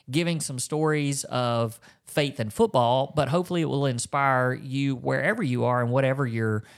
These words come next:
platform is, whether that's your job, whether that's another sport, whether that's, um, a hobby you have, no matter where you are, school, uh, that you're living out your faith. And so these stories, you're gonna hear stories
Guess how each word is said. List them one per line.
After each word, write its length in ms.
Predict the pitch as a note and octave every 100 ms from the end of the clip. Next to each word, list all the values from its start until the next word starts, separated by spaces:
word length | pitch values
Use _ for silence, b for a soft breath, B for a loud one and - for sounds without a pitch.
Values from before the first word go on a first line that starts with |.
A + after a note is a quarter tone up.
| B B
platform 520 | - C#3+ C#3+ C#3+ C3 C3
is, 260 | C3+ E3+
whether 220 | C#3+ A#2+
that's 220 | A2+ G#2+ -
your 80 | G#2
job, 460 | C3+ E3 E3+ E3
whether 200 | C3 A2+
that's 220 | G#2+ A2 -
another 280 | A2 G2+ -
sport, 580 | - E3 F3 E3+ D#3 C3+
whether 240 | B2 A2+
that's, 280 | A2 G#2+ - B B B
um, 360 | - G#2+ G2+ G2+
a 100 | G#2+
hobby 360 | G#2+ E3 E3+ E3+
you 180 | D#3+ D#3
have, 540 | D3+ D3 C#3+ C#3 -
no 180 | C3+ D3
matter 220 | D3+ C3+
where 260 | B2+ D3+ E3
you 220 | D3 C3+
are, 440 | C#3+ G#2+ G#2 C#3+ -
school, 680 | - - D#3 D3+ C#3+ F3 B B B B
uh, 280 | C3+ B2+ A#2+
that 200 | A2+ -
you're 80 | D3+
living 380 | C#3+ C#3+ C#3+ B2+
out 240 | A#2+ -
your 80 | A2
faith. 360 | - A2+ G#2
And 140 | A2+ A2
so 160 | C3
these 220 | B2 F#3 -
stories, 500 | F#3+ F#3 F#3 F#3 E3
you're 120 | G3+
gonna 140 | F3
hear 200 | D3 D#3
stories 640 | A#2+ - C#3+ C#3+ C#3+ C3+